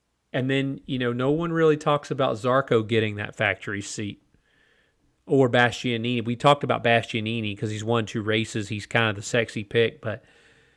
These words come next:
I'll tell you what, Zarco is not hurting himself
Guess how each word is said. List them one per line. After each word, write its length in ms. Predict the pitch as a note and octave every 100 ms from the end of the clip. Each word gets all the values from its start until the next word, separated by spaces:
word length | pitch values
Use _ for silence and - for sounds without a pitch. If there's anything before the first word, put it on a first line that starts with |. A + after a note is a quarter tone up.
| _ _ _
I'll 160 | - B2+
tell 140 | -
you 140 | C#3 G#2
what, 420 | A#2 B2+ - _ _ _ _ _ _ _ _ -
Zarco 600 | B2 B2 C#3+ F#3+ G#3 A3+ - _ _ _ _ _ _ _ -
is 240 | C3+ A2
not 560 | B2 B2 B2+ C3+ C#3+ -
hurting 480 | - - C3+ B2 A#2+
himself 800 | A2+ A2+ G#2 A#2+ G#2 F#2+ -